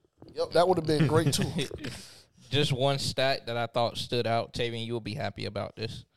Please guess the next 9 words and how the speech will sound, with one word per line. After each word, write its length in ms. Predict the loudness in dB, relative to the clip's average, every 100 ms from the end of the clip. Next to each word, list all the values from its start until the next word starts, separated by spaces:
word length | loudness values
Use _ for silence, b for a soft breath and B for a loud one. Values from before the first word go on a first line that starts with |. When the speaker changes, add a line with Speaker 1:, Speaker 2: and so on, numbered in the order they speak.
| _ _ _ _ _ -6
Speaker 2:
Q 180 | 0 0
Bs 340 | 2 0 0
with 160 | -4 -4
two 220 | -6 -6
game 280 | -4 -4 -4
winning 220 | -4 -4
drives 340 | 0 0 0 -4
this 100 | -8
season. 420 | -6 -6 -4 -6